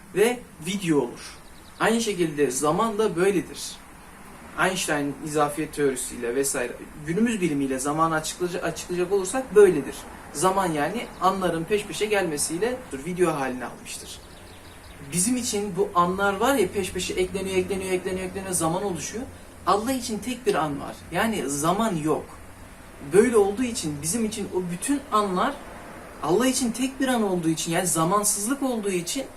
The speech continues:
Allah zaten her an bir işle meşgul olmuş oluyor. Her anında, yani o anda yaratmış oluyor. Bunu anlamak aslında çok zor değil. Fakat Allah'a göre zamanın nasıl geçtiğini anlayamadığı için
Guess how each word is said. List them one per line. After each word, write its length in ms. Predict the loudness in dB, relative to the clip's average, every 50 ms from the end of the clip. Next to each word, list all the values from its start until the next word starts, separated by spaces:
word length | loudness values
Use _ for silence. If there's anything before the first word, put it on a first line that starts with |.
| -18 -20 -10 -4
Allah 280 | -2 0 0 0 0 2
zaten 340 | 2 2 2 0 -2 -6 -6 -8 -14 -20 -20 -20 -18 -8
her 200 | -2 2 2 2
an 360 | 4 4 4 4 4 4 2
bir 140 | 2 0 0 -2 -4 -16 -10 -6
işle 280 | -4 -2 0 0 0 2
meşgul 320 | 2 0 0 -2 -2 0
olmuş 260 | 0 0 0 0 -4 -8 -10 -14 -12
oluyor. 140 | -12 -12 -14 -14 -18 -16 -2 2
Her 180 | 4 4 4 2 2
anında, 640 | 4 4 4 4 4 0 -2 -2 -2 -2 0 -2 -2 -4 -8 -18 -18 -18 -18 -8 -4
yani 260 | -2 -2 0 0 -2 -4 -8 -14 -18 -18 -18 -18 -18 -18 -18 -18 -18 -18 -20 -20 -6 -2
o 160 | 0 0 2 2
anda 300 | 2 2 2 0 0 -2 -4 -6 -2 2
yaratmış 460 | 4 6 6 6 4 2 -2 0 2
oluyor. 200 | 4 6 6 4 2 -4 -10 -12 -6 -2
Bunu 240 | 0 0 0 0 -2 -4 -2
anlamak 340 | 0 0 0 0 -2 0 0
aslında 280 | 0 0 0 0 -2
çok 200 | -2 -2 -2 -2
zor 380 | -2 -2 0 2 2 2 0 0
değil. 240 | -2 -2 -2 -2 -4 -6 -12 -20 -20 -20 -20 -20 -14 -4
Fakat 260 | 0 0 0 2 2
Allah'a 280 | 2 2 4 4 4
göre 200 | 4 4 4 2
zamanın 600 | 2 0 0 -2 0 0 0 0 0 -2 -4 -6 -6 -4
nasıl 340 | -4 -4 0 0 0 2
geçtiğini 400 | 0 0 -4 -4 -4 -4 -4 -2
anlayamadığı 640 | -2 0 0 0 0 -2 -2 -2 -2 -2 -2 -2 -2
için 360 | -2 -2 -4 -6 -6 -8 -8